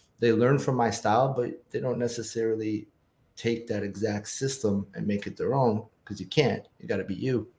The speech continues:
But what they do get value from me is helping them with the trading psychology. That's the main thing I typically focus on when I'm teaching new traders, 'cause anybody could teach you how to read a chart. Anybody could teach you, um, you know,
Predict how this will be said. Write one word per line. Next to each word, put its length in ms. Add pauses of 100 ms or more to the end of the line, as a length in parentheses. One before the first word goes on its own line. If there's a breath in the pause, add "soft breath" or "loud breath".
(720)
But 140
what 180
they 100
do 240
get 240
value 420
from 240
me 320 (540 soft breath)
is 300
helping 480
them 160
with 140
the 60
trading 300
psychology. 640 (200)
That's 220
the 100
main 260
thing 180
I 120
typically 420
focus 400
on 260 (360 soft breath)
when 160
I'm 100
teaching 400
new 140
traders, 420
'cause 160
anybody 320
could 160
teach 220
you 80
how 80
to 100
read 220
a 20
chart. 340 (160)
Anybody 360
could 200
teach 300
you, 160 (400 loud breath)
um, 340 (220)
you 100
know, 100